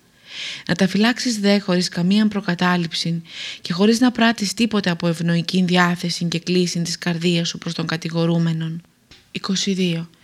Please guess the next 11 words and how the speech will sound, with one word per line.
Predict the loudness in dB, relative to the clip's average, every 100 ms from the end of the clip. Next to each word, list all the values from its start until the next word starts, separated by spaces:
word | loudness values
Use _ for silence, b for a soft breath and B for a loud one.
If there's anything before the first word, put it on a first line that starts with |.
| B B B -2
Να | 4
μη | 6
βάζεις | 6 4 4 0 0
γρήγορα | 0 2 2 0
τα | -2
χέρια | -2 0 0 0
σου | -2
εις | -4
κανένα | -2 0 4 4 2
προς | 0 -2
χειροτονίαν, | 0 0 0 2 2 2 0